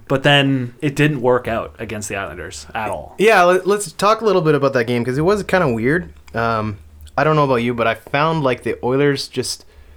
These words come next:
Speaker 2: they played a really good game. I just felt like they couldn't capitalize on any of the, the chances that they had. Like, Sorokin was
Speaker 1: Well, Sorokin, Sorokin, he's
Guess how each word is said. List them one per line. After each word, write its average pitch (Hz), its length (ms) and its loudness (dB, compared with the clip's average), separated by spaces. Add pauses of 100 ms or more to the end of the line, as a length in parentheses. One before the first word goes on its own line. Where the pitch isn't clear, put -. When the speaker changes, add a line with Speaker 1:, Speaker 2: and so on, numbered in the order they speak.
(140)
Speaker 2:
they 127 100 0
played 202 280 2
a 302 60 2
really 143 260 4
good 104 240 -4
game. 120 320 -2
I 123 80 -2
just 127 180 -2
felt 160 160 0
like 160 140 -2
they 151 80 0
couldn't 143 320 -2
capitalize 98 720 -2
on 95 160 -4
any 95 220 -6
of 92 60 -8
the, 92 240 -4 (280)
the - 80 -10
chances 95 420 -6
that 92 140 -8
they 87 100 -6
had. 87 320 -6
Like, 85 200 -10
Sorokin 101 600 -4
was - 380 -10 (420)
Speaker 1:
Well, 135 220 -10
Sorokin, 156 480 2
Sorokin, 127 540 -2
he's 117 480 -6